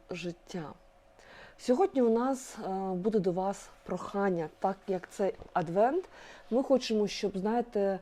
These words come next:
е, символічно, але ви собі життєво нагадували. Коли ви прийдете ввечері вже з роботи або з навчання, запаліть свічку.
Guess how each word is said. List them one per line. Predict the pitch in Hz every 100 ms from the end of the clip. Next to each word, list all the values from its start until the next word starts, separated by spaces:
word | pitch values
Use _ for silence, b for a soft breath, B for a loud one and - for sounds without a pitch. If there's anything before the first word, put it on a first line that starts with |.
| B B B B 196
е, | 185 - - - - - - - - - - - - - - - - - -
символічно, | - 220 202 208 277 - 339 359 - - - - -
але | 196 214 240
ви | 196 220
собі | 233 220 190 175 214
життєво | 202 196 - 220 220 202
нагадували. | 190 190 180 196 170 156 156 - - B B B -
Коли | 233 294
ви | 330 247 220 208
прийдете | 196 226 214 - 196
ввечері | 175 180 220 220 196
вже | 170 175 202 202 185
з | 180
роботи | 175 170 196 208 208
або | 185 175 170 185
з | 185 175 185 175 B B
навчання, | 185 180 - 214 208 254 240 214 208 B B B 208
запаліть | 190 247 302 285
свічку. | - 190 - -